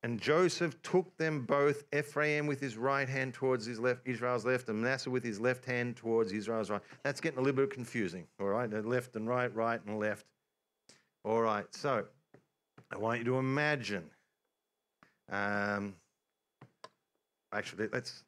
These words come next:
let's, um, do you two wanna be Manasseh and Ephraim? All right, come on, bring them up. Come on, girls. Come on. Manasseh and Ephraim. <laughs>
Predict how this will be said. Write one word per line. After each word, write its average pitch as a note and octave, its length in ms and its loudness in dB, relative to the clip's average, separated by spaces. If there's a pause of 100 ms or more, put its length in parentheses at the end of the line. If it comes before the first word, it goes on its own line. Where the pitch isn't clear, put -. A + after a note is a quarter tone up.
let's, - 360 -12
um, F#2+ 380 -8 (3000)
do A#2+ 120 -6
you D3 80 -2
two D3+ 200 -4 (300)
wanna B2+ 100 -2
be B2 120 0
Manasseh A#2+ 440 0
and A2+ 140 -2
Ephraim? G2+ 500 -2 (680)
All G2 120 -4
right, A#2+ 280 0 (140)
come D3+ 120 0
on, A2 200 2
bring C3+ 120 2
them B2+ 100 0
up. G#2 200 -2
Come D#3 120 0
on, B2+ 120 0
girls. G#2+ 380 0 (1400)
Come D#3+ 160 0
on. B2 280 2 (1600)
Manasseh D3+ 480 0
and C#3 100 2
Ephraim. B2+ 800 2 (2000)
<laughs> - 0 -